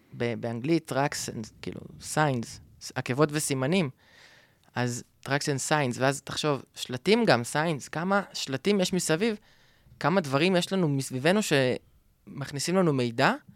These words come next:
שהמוח שלנו לא יכול לקבל את כולו, אז הוא מסנן מה רלוונטי ומה לא. לצורך העניין, הצליל הזה שאמרתי קודם, השיא הוא לא רלוונטי. כמו שרלוונטי לי עכשיו לשמוע את הפודקאסט הזה, למשל. או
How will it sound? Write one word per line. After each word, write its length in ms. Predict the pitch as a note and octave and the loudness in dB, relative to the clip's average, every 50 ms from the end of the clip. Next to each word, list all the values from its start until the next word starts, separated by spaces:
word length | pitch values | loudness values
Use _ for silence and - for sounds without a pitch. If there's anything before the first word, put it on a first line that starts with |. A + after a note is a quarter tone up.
| _ _ _ _ _ _ _ _ | _ _ _ _ _ _ _ _
שהמוח 360 | - - C3+ B2+ E3 - - | -8 -4 -4 0 0 0 0
שלנו 160 | - B3+ G#3+ | 2 0 2
לא 100 | G3 G3 | 2 4
יכול 260 | G#3 A#3 - A3+ G3+ | 2 2 4 4 4
לקבל 360 | G3 F3+ - D3 C#3+ E3 E3+ D#3+ | 4 4 2 2 4 4 4 4
את 100 | - - | 2 0
כולו, 300 | - C#3 C#3 C#3 B2 - - | -4 -2 -2 -2 -4 -4 -8
אז 140 | B2 C#3+ D#3+ | -8 -4 -2
הוא 80 | E3 | -2
מסנן 460 | E3+ F#3 - - F#3+ G3+ G#3 F#3+ D3 | -2 -2 0 2 4 4 6 4 4
מה 140 | D3 D#3 E3+ | 4 2 2
רלוונטי 480 | F3 E3 D3+ C#3+ C3+ D#3+ E3+ F3+ - C#3+ C3 | 2 2 2 2 2 2 2 2 2 0 0
ומה 240 | C3+ C3 C#3 C3+ | 0 0 2 2
לא. 260 | B2+ A#2+ B2+ C3 A#2 - - _ _ _ _ _ _ | 2 2 0 0 -2 -4 -6 _ _ _ _ _ _
לצורך 160 | - - D#3+ G3 | -6 -2 0 0
העניין, 220 | F#3+ A3+ A#3 F#3+ | 0 2 0 0
הצליל 240 | D#3 - - F#3 G3 | -2 -2 -2 -2 0
הזה 100 | F#3+ F#3 | 0 0
שאמרתי 340 | E3+ F3 D3+ D#3 E3+ F3 F#3 | 0 -2 -2 -2 -2 -2 0
קודם, 220 | F3+ F3+ G3+ G3+ G3+ | 0 0 -2 -2 -6
השיא 240 | - - - B4+ C#5 C#5+ D5 G4+ | -8 -10 -8 -4 -2 0 0 4
הוא 80 | - | 6
לא 120 | - D#4+ F#4 | 6 6 8
רלוונטי. 500 | D4 E4 D4 G#3 E3+ D3+ C#3+ C#3 - C3 - - _ _ _ _ _ _ _ | 8 6 6 4 4 2 2 -2 -6 -12 -12 -14 _ _ _ _ _ _ _
כמו 140 | _ - E3+ | _ -4 -2
שרלוונטי 560 | - G3+ F3 D#3+ D3+ E3 D#3 E3+ F3 F3 F3 | 0 0 2 4 4 4 4 4 0 -2 -2
לי 140 | F3 D#3+ C#3 | -2 -2 -2
עכשיו 340 | C3+ - - F3 D#3+ C3+ C3+ | -2 -2 -2 -2 -2 -2 -4
לשמוע 440 | C3+ - - C#3+ D3 D3 C#3+ D3 C3+ - _ _ _ _ _ _ _ _ _ _ _ _ _ _ _ _ _ - - - | -6 -8 -8 -6 -6 -4 -4 -6 -6 -8 _ _ _ _ _ _ _ _ _ _ _ _ _ _ _ _ _ -16 -12 -8
את 80 | B2 - | -8 -4
הפודקאסט 420 | - - C#3 C3 - C3+ B2+ - | 0 2 2 2 2 -2 -2 -2
הזה, 140 | A#2 A#2+ B2 | -4 -6 -6
למשל. 280 | - - A#2 - - - - - _ - - - - - - - - | -6 -8 -10 -12 -12 -14 -16 -20 _ -20 -20 -20 -20 -20 -14 -2 2
או 60 | C3+ | 4